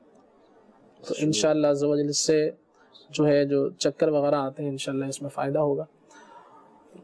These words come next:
मज़ीद हमारे पास आज जैसे मौजू था कमज़ोरी के हवाले से,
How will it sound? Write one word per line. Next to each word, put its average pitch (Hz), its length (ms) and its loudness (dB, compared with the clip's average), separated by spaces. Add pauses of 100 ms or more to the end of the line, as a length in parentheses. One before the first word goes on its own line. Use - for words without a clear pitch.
(540)
मज़ीद 165 520 4 (920)
हमारे 160 320 2
पास 160 400 0
आज 151 220 -2 (800)
जैसे 165 240 -2
मौजू 156 380 4
था 165 260 0 (200)
कमज़ोरी 156 420 2
के 165 100 0
हवाले 139 320 0
से, 151 240 -4